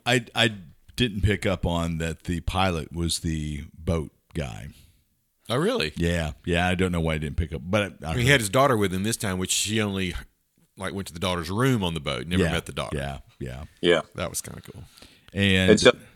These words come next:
Speaker 3: like, uh, uh, just a transportation guy of all kinds, you know, whatever.
Speaker 1: That's right. He's a,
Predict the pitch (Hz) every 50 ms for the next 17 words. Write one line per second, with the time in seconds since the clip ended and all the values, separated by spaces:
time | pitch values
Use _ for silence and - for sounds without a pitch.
0 | _ _ _ _ _ - 110 113 110 - - - 104 98 95 92 - _ _ -
1 | 110 98 - 110 107 - 95 87 - 110 107 107 - - 98 101 110 127 - 110
2 | 92 98 90 90 90 85 87 87 - - 107 113 135 131 92 76 - 80 73 71
3 | 71 73 76 76 76 76 78 _ _ _ _ _ _ _ _ _ - - - -
4 | 92 90 - - 95 90 82 76 73 - 85 95 92 98